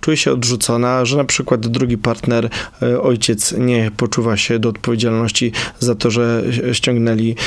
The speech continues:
nowe życie. Są zresztą zawsze trudne i dramatyczne kwestie,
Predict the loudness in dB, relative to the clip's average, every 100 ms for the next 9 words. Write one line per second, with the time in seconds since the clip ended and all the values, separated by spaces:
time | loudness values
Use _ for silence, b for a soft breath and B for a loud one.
0 | B 0 2 2 2 2 2 0 0 B
1 | -2 0 2 2 2 2 2 2 0 0
2 | 0 2 2 2 2 0 0 0 0 -2
3 | 0 0 0 -2 -2